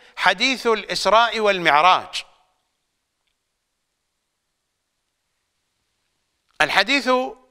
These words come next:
فيه الكثير من التفاصيل، أذهب إلى موطن الحاجة.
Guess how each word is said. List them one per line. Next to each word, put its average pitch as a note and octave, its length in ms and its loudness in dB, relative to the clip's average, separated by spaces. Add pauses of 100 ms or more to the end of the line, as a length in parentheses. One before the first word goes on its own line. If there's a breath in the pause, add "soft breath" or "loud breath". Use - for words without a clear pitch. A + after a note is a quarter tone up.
(340)
فيه A#3+ 380 2
الكثير B3 540 0
من G#3+ 180 0
التفاصيل، F3+ 680 0 (220 loud breath)
أذهب C4 340 2
إلى A3 300 2
موطن A#3+ 420 2
الحاجة. C#3 580 0